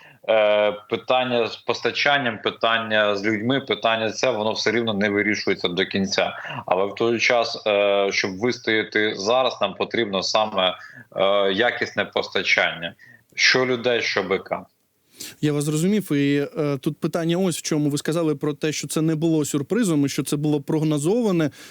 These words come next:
Speaker 2: що російські окупанти будуть наступати, в тому числі на Авдіївці. Ну і от, е, так, Юрій Бутусов написав: ну, якби це зрозуміла аналітика,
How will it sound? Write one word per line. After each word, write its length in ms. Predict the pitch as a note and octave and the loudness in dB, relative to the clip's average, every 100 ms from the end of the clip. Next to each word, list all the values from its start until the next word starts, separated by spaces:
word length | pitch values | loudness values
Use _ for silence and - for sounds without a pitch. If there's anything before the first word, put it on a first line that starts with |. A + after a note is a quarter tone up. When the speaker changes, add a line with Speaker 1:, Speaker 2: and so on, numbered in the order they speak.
| - | -6
Speaker 2:
що 520 | - E3 D3+ D3 D3 | -2 2 2 0 0
російські 420 | D#3 D3+ E3+ - | -2 0 -2 -2
окупанти 460 | D3 - E3+ D3+ D3 | -4 -2 -2 0 0
будуть 280 | C#3+ C#3+ C#3 | 0 -2 0
наступати, 600 | C#3+ - D3 D#3 C#3+ C#3 | 0 0 -4 -2 -2 -2
в 60 | - | -2
тому 200 | D3 C#3 | -2 0
числі 320 | D3 - D3 | -2 0 2
на 140 | C#3 | 2
Авдіївці. 840 | C3+ C3+ C3+ C3+ F3+ A#3+ F3+ D#3+ - - D3+ | 2 0 -2 0 2 2 0 -4 -6 -8 0
Ну 140 | F3 | 2
і 20 | |
от, 280 | D#3 C#3 - | 2 0 0
е, 120 | C#3 | -2
так, 260 | C3 D#3+ - | 0 -2 0
Юрій 140 | C#3 | 0
Бутусов 480 | C3+ C3+ D#3 C#3+ B2+ | 0 0 -2 -2 0
написав: 440 | C3+ B2+ C#3+ D#3+ - | 0 0 -2 -2 0
ну, 180 | C#3+ A#2+ - | -2 -2 0
якби 320 | B2+ B2 B2+ | -2 0 -4
це 220 | - C3+ A#2+ - | -2 -4 -4 -10
зрозуміла 520 | C#3+ D#3 E3+ G3 F3 D#3 | -2 0 2 2 2 2
аналітика, 760 | D#3 E3 F#3 E3 D3 D3 C#3 | 2 2 2 0 -2 -2 -2